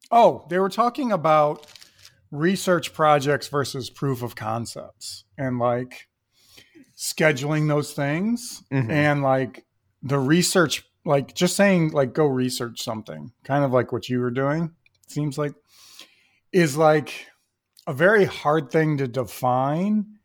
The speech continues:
Speaker 1: and a very, um, hard thing to, like, after you're done, you don't really have anything to show for it. Like, you don't, you never really know if you're done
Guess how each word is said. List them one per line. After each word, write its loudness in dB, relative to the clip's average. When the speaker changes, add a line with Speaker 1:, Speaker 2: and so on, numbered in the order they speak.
Speaker 1:
and 2
a 4
very, 2
um, 2
hard 0
thing 0
to, -4
like, 2
after 0
you're -2
done, 0
you -4
don't 0
really 0
have 0
anything -4
to -12
show -8
for -18
it. -20
Like, -8
you 0
don't, 2
you 4
never 2
really 2
know 2
if -4
you're -6
done -6